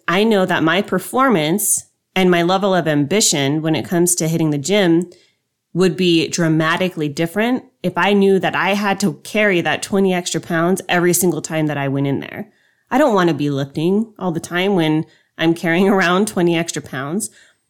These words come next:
And so what they're teaching us is if we're overweight to any degree, it is much more important for us to get that extra weight off before we start doing the things that we want to do to build strength and the things that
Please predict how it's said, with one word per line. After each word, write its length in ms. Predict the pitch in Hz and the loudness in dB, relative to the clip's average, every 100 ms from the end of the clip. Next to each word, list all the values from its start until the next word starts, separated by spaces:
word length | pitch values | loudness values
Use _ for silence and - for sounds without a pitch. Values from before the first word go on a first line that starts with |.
| _ _ | _ _
And 180 | 202 196 | 0 2
so 320 | 196 202 190 | 4 2 2
what 280 | 185 175 208 | 0 0 -2
they're 140 | 196 180 | 0 -2
teaching 440 | - 339 233 170 | 0 0 2 2
us 260 | 156 165 - | 0 -2 -4
is 540 | 180 175 170 165 170 - - _ _ _ _ _ | 0 0 2 0 -2 -6 -10 _ _ _ _ _
if 200 | 190 170 | -2 0
we're 260 | 175 220 226 | 0 2 2
overweight 640 | 220 220 226 156 156 117 | 0 0 0 0 0 0
to 160 | 202 | 0
any 140 | 220 254 | 2 2
degree, 580 | 185 180 202 156 156 185 _ _ _ - _ | 0 2 2 2 0 -6 _ _ _ -20 _
it 100 | 190 | 0
is 160 | 196 190 | 2 2
much 280 | 190 208 247 | 0 0 -2
more 200 | 226 202 | 0 2
important 580 | 180 - 208 151 165 | 0 -2 -2 0 0
for 140 | - 175 | 0 -2
us 140 | 170 | -2
to 120 | - | -2
get 200 | 165 180 | -4 -2
that 140 | 208 196 | -2 -2
extra 300 | 180 - 165 | -2 -4 -4
weight 240 | 151 147 - | -4 -4 0
off 480 | 220 175 165 - _ _ | 2 2 0 -10 _ _
before 440 | 180 180 233 240 | -4 0 2 2
we 140 | 208 202 | 2 2
start 320 | - 196 185 | 0 0 2
doing 320 | 202 208 196 | 2 4 4
the 80 | 175 | 0
things 360 | 170 185 185 170 | -2 -2 -2 0
that 200 | 160 - | 0 2
we 120 | 175 | 2
want 220 | 170 175 | 2 2
to 60 | 170 | 2
do 240 | 156 160 | 0 -2
to 480 | 160 - 185 160 165 _ _ _ | -2 -2 0 -2 -4 _ _ _
build 220 | 180 175 | 0 2
strength 480 | - - 160 151 165 | 0 0 0 0 0
and 180 | 160 165 | 0 0
the 60 | |
things 320 | 165 170 165 160 | 0 0 0 0
that 360 | 156 151 143 | 0 0 -4